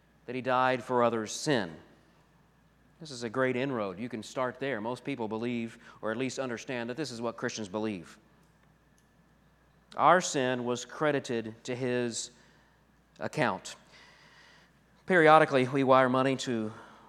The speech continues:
a missionary or a Christian organization to support them and their work. After usually a little fee, that money is wired directly into their account.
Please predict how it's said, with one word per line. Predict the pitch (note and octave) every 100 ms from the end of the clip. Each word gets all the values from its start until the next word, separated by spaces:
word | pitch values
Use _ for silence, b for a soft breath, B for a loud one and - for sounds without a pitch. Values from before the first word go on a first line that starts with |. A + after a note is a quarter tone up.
| B -
a |
missionary | A2 A#2+ C3+ B2 B2+ C3
or | C3+ F#2+
a |
Christian | F2+ B2+ -
organization | A#2+ A2+ G#2+ A#2 A2+ - A#2 A2+ E2+ - -
to | -
support | - B2 A#2
them | A#2+ A#2+ A#2
and |
their | G2+
work. | G#2+ A2+ - B B B B B B -
After | - A2+ A#2+
usually | A#2 A#2+ G#2+
a |
little | G#2 A#2
fee, | G#2 - B2 A#2+ D#3+ D#3 - G#2+
that | B2+ B2+
money | B2 A#2+
is | B2+ A2
wired | A2+ B2 A#2+
directly | A#2 A2+ A2+ A#2+ A2
into | G#2 G#2+
their | G#2
account. | G#2 E3+ D3